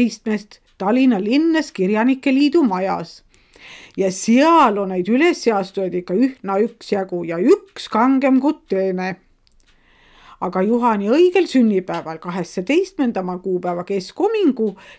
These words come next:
kellu üheteistkümnest o Kuressaare teatris kirjanduslik riede ja ikka jälle Smuulist muidud. Suuremad pidud o laupa,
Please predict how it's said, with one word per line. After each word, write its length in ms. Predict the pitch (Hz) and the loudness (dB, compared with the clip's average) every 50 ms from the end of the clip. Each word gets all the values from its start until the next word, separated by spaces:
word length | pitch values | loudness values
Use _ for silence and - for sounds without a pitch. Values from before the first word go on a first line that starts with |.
| _ - | _ -6
kellu 300 | - 202 196 190 190 208 | -6 -4 -4 -2 -4 -2
üheteistkümnest 1040 | 202 196 175 - - - _ - 185 220 233 233 - - - 320 359 359 - _ _ _ - - - _ - | -4 -4 -6 -8 -10 -12 _ -4 -4 -4 -4 -4 -6 -6 -4 -2 -2 -4 -6 _ _ _ -20 -20 -20 _ -8
o 100 | 185 185 | -8 -8
Kuressaare 680 | - - 185 196 214 247 269 285 277 311 302 294 285 247 | -6 -6 -6 -2 0 0 0 0 0 0 0 0 0 0
teatris 760 | - 180 175 180 180 185 208 233 254 262 - 311 330 302 - - | -2 -2 -2 -2 -2 -2 -2 -2 -2 -4 -4 -4 -6 -6 -6 -10
kirjanduslik 800 | - - - 180 190 202 214 233 233 269 262 - 330 330 - - | -10 -8 -6 -4 -4 -4 -4 -4 -4 -4 -2 -2 -4 -4 -4 -4
riede 480 | 196 208 214 202 185 180 180 180 165 165 | -2 0 0 2 2 0 -2 -4 -6 -6
ja 140 | 175 185 202 | -2 0 0
ikka 320 | 254 330 330 _ - 392 392 | 0 0 -2 _ -2 0 2
jälle 260 | 381 392 381 381 381 | 4 4 4 2 0
Smuulist 600 | 370 - 403 440 466 453 339 214 180 - - - | -2 -4 -4 0 0 2 0 0 -2 -6 -8 -12
muidud. 500 | 175 165 156 - 151 117 - - - _ _ _ _ _ _ _ _ _ _ _ _ _ _ _ _ _ _ _ _ _ _ _ _ _ _ _ _ _ _ _ _ _ _ _ _ _ _ _ _ _ _ _ _ _ _ _ _ | -12 -10 -10 -12 -12 -14 -14 -20 -20 _ _ _ _ _ _ _ _ _ _ _ _ _ _ _ _ _ _ _ _ _ _ _ _ _ _ _ _ _ _ _ _ _ _ _ _ _ _ _ _ _ _ _ _ _ _ _ _
Suuremad 720 | _ - - - 202 240 320 359 370 339 269 240 190 185 - | _ -12 -6 -4 0 2 4 4 4 4 4 2 0 0 0
pidud 300 | 220 214 185 220 208 233 | 0 0 2 2 2 4
o 80 | 247 | 4
laupa, 580 | 277 294 330 311 - - _ _ - - 98 - | 6 6 4 4 2 -2 _ _ -14 -12 -12 -12